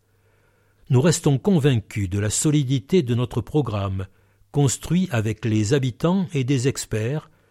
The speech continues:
au service du bien-être collectif. Ce scrutin est marqué par une trop forte abstention. Nous devons retisser le lien démocratique avec des citoyens souvent désabusés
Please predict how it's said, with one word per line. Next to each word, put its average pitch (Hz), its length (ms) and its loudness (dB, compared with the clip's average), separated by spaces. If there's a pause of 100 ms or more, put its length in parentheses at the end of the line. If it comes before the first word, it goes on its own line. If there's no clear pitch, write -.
(180)
au 143 80 0
service 147 560 0
du 113 160 -4
bien-être 139 420 0
collectif. 117 840 -4 (960)
Ce - 240 0
scrutin 190 720 0
est 120 160 0
marqué 147 420 0
par 117 240 -2
une 110 160 2
trop 170 220 0
forte 170 320 -4
abstention. 113 720 -4 (800)
Nous 123 180 4
devons 135 360 4
retisser 165 580 2
le 127 180 2
lien 131 240 0
démocratique 160 880 0 (100)
avec 123 260 -2
des 113 100 -4
citoyens 160 600 -2
souvent 127 440 0
désabusés 123 760 0